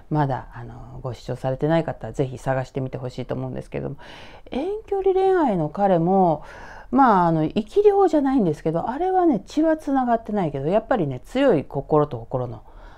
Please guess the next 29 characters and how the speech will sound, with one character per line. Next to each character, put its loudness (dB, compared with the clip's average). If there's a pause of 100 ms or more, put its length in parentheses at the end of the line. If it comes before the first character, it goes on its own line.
(100)
ま -6
あ、 -2
結 2
び 2
つ -20
き -8
が 0
ね、 0
あ -8
っ -12 (180)
て、 -18 (200)
ま -16
あ -6
ね、 -4 (520)
婚 0
約 -8
者 -18
さ -20
ん -18
と -20
か -12
ね。 -6 (760)
う -2
ん、 -4
あ -8
と 0
は 2
ま -2
あ、 -20